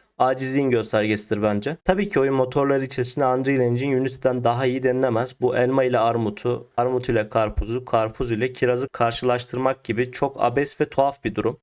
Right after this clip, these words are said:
Çünkü hepsinin işlevi, kullanımı farklı. Ben her zaman demişimdir, hem Unreal Engine hem Unity kursu olan birisi olarak ilk defa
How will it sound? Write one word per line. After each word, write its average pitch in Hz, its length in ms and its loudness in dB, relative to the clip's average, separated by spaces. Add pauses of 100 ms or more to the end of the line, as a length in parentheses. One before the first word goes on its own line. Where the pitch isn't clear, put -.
(140)
Çünkü 180 300 0
hepsinin 165 360 0
işlevi, 120 380 -2
kullanımı 131 540 0
farklı. 117 540 -2
Ben 160 100 2
her 185 120 2
zaman 175 320 2
demişimdir, 131 560 0
hem 139 160 2
Unreal 156 360 0
Engine 139 460 0
hem 165 160 0
Unity 165 320 0
kursu 123 360 -2
olan 120 280 0
birisi 120 300 -2
olarak 117 460 0
ilk 147 200 -4
defa 135 460 0